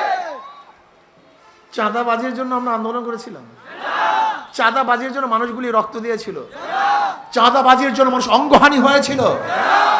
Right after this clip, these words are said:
চাঁদাবাজির জন্য মানুষ অন্ধ হয়েছিল, বিকলাঙ্গ হয়েছিল,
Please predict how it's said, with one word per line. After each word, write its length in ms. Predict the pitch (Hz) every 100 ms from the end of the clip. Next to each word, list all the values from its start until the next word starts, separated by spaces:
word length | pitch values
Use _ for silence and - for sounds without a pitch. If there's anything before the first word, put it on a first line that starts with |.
| -
চাঁদাবাজির 440 | 294 262 294 285 277
জন্য 100 | 294
মানুষ 200 | 285 247
অন্ধ 240 | 269 294
হয়েছিল, 520 | 294 285 277 285 262
বিকলাঙ্গ 460 | 190 240 285 311 320
হয়েছিল, 560 | 262 311 311 311 240